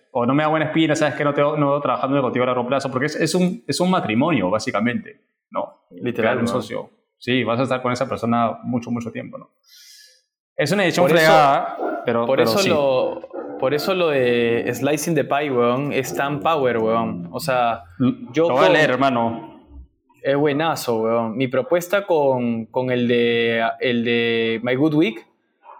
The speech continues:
Speaker 2: es súper interesante, weón. O sea, al final, lo que pasa es que tú, mes a mes, nosotros con,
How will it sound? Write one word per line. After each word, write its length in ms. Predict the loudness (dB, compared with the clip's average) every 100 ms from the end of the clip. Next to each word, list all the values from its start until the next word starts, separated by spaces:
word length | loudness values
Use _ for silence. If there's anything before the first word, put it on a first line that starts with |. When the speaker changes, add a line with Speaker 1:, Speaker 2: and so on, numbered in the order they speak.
| -6
Speaker 2:
es 80 | -2
súper 260 | 0 0
interesante, 600 | 0 0 -2 -2 -2 0
weón. 400 | 0 0 -2 -6 -8
O 80 |
sea, 220 | -4 -2 -2
al 220 | -2 -4
final, 440 | -2 0 0 -2 -4
lo 120 | -4
que 80 | -2
pasa 220 | -2 -4
es 60 |
que 80 | -6
tú, 380 | -2 0 0 -2 -20 _ _ _ _ _
mes 360 | -4 0 0 0
a 60 |
mes, 300 | 0 -2 0
nosotros 380 | -2 -2 -2 -2
con, 340 | -2 -2 -10